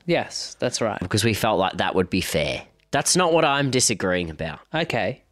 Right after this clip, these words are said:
Speaker 2: What I think that we should be doing is worrying less about what they will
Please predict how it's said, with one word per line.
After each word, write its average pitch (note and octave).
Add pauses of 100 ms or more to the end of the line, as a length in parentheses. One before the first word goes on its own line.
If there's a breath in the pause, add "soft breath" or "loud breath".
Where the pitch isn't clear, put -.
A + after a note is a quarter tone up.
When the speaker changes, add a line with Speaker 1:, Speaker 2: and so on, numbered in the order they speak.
Speaker 2:
What A#2+
I A#2
think G#2
that F#2+
we -
should D3+
be A2
doing F2 (500 loud breath)
is G2
worrying F#2+
less E2+
about D#2
what D#2+
they D2+
will -